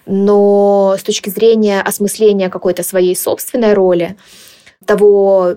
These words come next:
чем мы становимся как общество, поиска своей собственной идентификации, да, осознавания того, как мы, как нация поменялись за эти два месяца.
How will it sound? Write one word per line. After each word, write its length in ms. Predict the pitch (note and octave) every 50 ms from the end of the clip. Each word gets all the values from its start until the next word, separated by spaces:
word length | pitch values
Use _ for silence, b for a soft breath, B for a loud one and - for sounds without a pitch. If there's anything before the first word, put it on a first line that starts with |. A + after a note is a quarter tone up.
| - -
чем 240 | - - G#3+ G#3
мы 60 | G3 F#3+
становимся 480 | G3 - F#3+ F#3+ F#3 F#3 F#3+ - -
как 200 | - F3 - -
общество, 440 | C4 D#4 - - - A3 - - G3
поиска 540 | G3 - - G#3+ A3+ A3 G#3+ G#3+ - - F#3+
своей 220 | - - F#3+ F3 -
собственной 440 | - F#3 - - - G3+ F#3 G3
идентификации, 960 | G#3 F#3+ F#3+ F#3+ F3+ - - F#3 - A#3+ C4+ D#4 - - - - G#3 G#3 G3+
да, 320 | G3 G#3 G#3 G#3 G#3 G#3 G3+ G3+ - -
осознавания 580 | - - - G3+ G3+ G3+ G3 G#3 G#3+ G#3 G3 F#3
того, 220 | G3 F#3+ F#3 F#3
как 240 | F#3 G#3+ G#3 G3+ -
мы, 300 | G3+ F#3+ G3+ G3+ F#3+ F3
как 200 | - - F3+ -
нация 320 | F#3+ F#3+ F#3+ F#3 - G3 F#3+
поменялись 540 | - F3+ F3+ F3+ F3+ A#3+ D4 D#4 C#4+ C4 A3+
за 100 | A3 G#3+
эти 160 | G#3 - G3
два 180 | F#3+ G3+ G3
месяца. 540 | F#3+ F#3+ F#3+ F#3+ F#3 - - - - - -